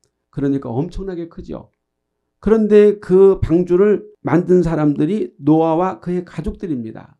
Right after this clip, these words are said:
어, 노아를 포함해서 여덟 명이에요. 그 어마어마한 방주를 과연 노아의 가족들만 만들었을까 이런 생각을 하게 됩니다.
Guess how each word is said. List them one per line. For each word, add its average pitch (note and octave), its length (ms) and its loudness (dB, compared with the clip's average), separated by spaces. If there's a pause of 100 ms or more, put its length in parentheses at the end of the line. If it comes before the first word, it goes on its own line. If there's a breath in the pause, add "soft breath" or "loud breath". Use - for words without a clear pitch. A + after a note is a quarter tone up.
어, B2+ 360 -12
노아를 C#3 360 -8
포함해서 C3+ 720 -12 (400)
여덟 G#3+ 280 -4
명이에요. G#2+ 520 -6 (460)
그 - 140 -2
어마어마한 F3+ 960 2
방주를 D3 680 -2
과연 G3+ 480 -6 (180)
노아의 F#3 480 -4
가족들만 F3 840 -10
만들었을까 A#2+ 880 -14
이런 C3 220 -12
생각을 B2+ 340 -12
하게 B2 220 -14
됩니다. G#2 480 -14